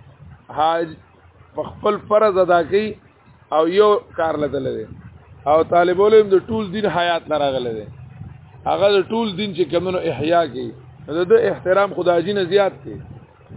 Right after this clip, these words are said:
نو حاجي هم شاعر الله کې دی او طالب علم په شاعر الله کې دی.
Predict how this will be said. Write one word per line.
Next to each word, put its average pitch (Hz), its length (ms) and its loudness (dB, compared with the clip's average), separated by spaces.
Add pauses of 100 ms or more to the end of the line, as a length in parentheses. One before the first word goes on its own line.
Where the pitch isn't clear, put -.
(640)
نو 143 80 -6 (140)
حاجي 175 340 0
هم 226 80 -4 (100)
شاعر 175 320 0
الله 165 240 0
کې 143 220 -6
دی 120 100 -4 (340)
او 151 80 2 (140)
طالب 175 260 2
علم 202 280 4
په 165 180 -4
شاعر 147 300 0
الله 135 180 -4
کې 113 200 -12
دی. 104 80 -12